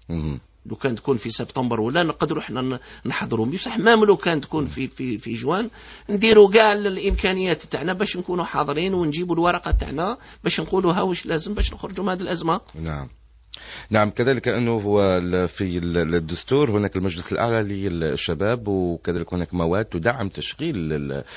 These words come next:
Speaker 1: الشباب وفتح الاستثمار ل-، ل-، للشباب.
Speaker 2: ل-، ل-، نتحي الإخوة حنايا.
Speaker 1: مم.
Speaker 2: داروا، داروا، احنا نقولوا الدولة
Speaker 1: مم.
Speaker 2: دارت مبادرة في، باش تعمل، باش تدير،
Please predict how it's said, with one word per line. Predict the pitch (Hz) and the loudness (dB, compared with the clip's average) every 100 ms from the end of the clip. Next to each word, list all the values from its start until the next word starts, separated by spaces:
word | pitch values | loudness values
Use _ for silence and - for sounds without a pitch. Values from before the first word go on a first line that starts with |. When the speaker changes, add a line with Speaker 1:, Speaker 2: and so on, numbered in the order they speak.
| - - | -14 -6
Speaker 1:
الشباب | 78 58 - 80 110 98 | -4 -4 -6 -4 -4 -4
وفتح | 90 139 - - | -6 -6 -6 -8
الاستثمار | - - 85 104 117 98 | -8 -8 -6 -2 -2 0
ل-، | 82 76 | -2 -2
ل-، | 78 71 71 67 67 62 | -4 -4 -6 -6 -8 -8
للشباب. | 67 69 - - - - 58 - - - - - - - - - - | -8 -8 -8 -10 -14 -14 -16 -18 -20 -20 -20 -20 -20 -20 -20 -14 -8
Speaker 2:
ل-، | 131 135 | 0 0
ل-، | 123 117 101 98 95 - 113 | 0 -4 -6 -8 -8 -8 -8
نتحي | 147 214 - 151 | 2 2 2 -2
الإخوة | - - 107 | -4 -6 -6
حنايا. | 107 107 95 90 - - - | -6 -6 -6 -8 -10 -16 -20
Speaker 1:
مم. | 95 80 | -10 -6
Speaker 2:
داروا، | 113 104 101 | -4 -2 -4
داروا، | 120 110 110 101 107 | -2 -2 -2 -2 -4
احنا | - 113 | -4 -4
نقولوا | 113 - 127 104 | -4 -4 -4 0
الدولة | 113 139 107 95 95 | 2 2 2 -4 -6
Speaker 1:
مم. | 107 98 76 | -4 -2 0
Speaker 2:
دارت | 120 101 | -2 -2
مبادرة | 107 107 131 107 101 92 104 | -2 2 2 0 -4 -6 -10
في، | - 98 - | -8 -10 -6
باش | 107 - | -8 -6
تعمل، | - 107 104 98 92 98 101 101 | -6 -4 -4 -4 -6 -8 -10 -6
باش | 104 - | -6 -6
تدير، | 101 123 127 | -4 -2 0